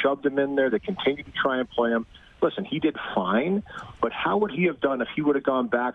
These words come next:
to his hometown, ho-, home country and played the way he's playing right now for a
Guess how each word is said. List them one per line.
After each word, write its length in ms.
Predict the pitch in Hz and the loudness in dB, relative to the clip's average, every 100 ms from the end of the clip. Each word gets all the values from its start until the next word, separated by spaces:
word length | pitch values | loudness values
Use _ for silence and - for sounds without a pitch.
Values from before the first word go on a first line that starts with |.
| - | -2
to 120 | 123 113 | 0 2
his 200 | 107 104 - _ - - - | 0 -2 -10 _ -20 -16 -4
hometown, 580 | 139 135 131 123 120 113 - | -2 0 0 0 -2 -6 -2
ho-, 140 | 135 | -2
home 240 | - 139 127 | 2 0 2
country 360 | 135 127 127 | -2 0 0
and 100 | 113 | 0
played 260 | - 135 131 | 0 -2 0
the 60 | 120 | 0
way 160 | 123 | 0
he's 180 | 117 117 | -2 -6
playing 340 | - 123 107 101 | -2 0 0 2
right 280 | 120 147 | 0 0
now 300 | 143 131 120 120 | -2 0 0 0
for 120 | |
a 60 | 113 | 0